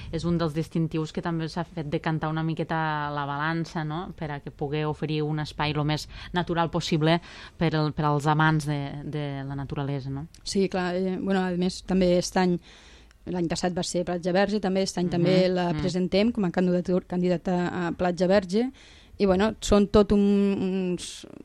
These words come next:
Speaker 2: diferents requisits, pues, que te fan pensar que pot ser un,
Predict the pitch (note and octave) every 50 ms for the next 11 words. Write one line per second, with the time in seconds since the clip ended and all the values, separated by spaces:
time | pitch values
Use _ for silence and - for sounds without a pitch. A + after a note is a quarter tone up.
0 | - - F#3+ F#3+ - - F#3+ F#3+ G3 - F#3 F#3 - G#3+ G3 G3 A3 A#3 A3 -
1 | - - A3+ G#3 - - - G3 F#3+ F3+ - F#3 F3 - - F#3 F#3 F#3+ - F#3+
2 | F#3 F#3 - - G3 F#3 F3+ - E3+ - - F#3 F3+ - - - F#3 F3+ F3+ F#3+
3 | G3 G3 G3 G3 F#3